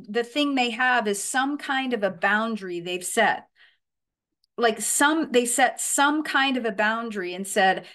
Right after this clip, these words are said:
"I'm not doing the wine anymore at night." A, a lot of these women figured out the connection between wine at night and then a-,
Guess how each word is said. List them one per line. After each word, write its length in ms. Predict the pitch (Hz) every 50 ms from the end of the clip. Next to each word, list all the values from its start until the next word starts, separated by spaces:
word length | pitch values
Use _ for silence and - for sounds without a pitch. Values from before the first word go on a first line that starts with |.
| _ - -
"I'm 160 | 226 240 247
not 260 | 262 269 277 - 233
doing 280 | 247 269 277 254 247 226
the 80 | 220
wine 400 | 208 208 220 233 247 254 247 220
anymore 440 | 202 196 185 175 175 170 165 165 160
at 80 | - 175
night." 400 | 175 170 156 147 - - - _ - - - _ _ _ -
A, 120 | - - -
a 100 | - 233
lot 320 | 233 233 240 240 254 277 294
of 80 | 302
these 220 | 254 277 262 226 233
women 400 | 226 240 233 226 220 220 208 208
figured 500 | - - - 240 247 202 233 233 220 202
out 300 | 185 185 196 220 - -
the 80 | 202
connection 680 | 202 - - 214 202 202 196 208 - - 247 233 233 220
between 600 | 208 208 - - 220 214 208 202 196 190 190 - - - _ _
wine 500 | - 180 185 196 196 196 208 214 220 220
at 120 | - -
night 380 | 196 190 185 190 208 240 240 -
and 200 | - 202 202 196
then 320 | 190 190 190 190 190 - - _ _ _ -
a-, 120 | - -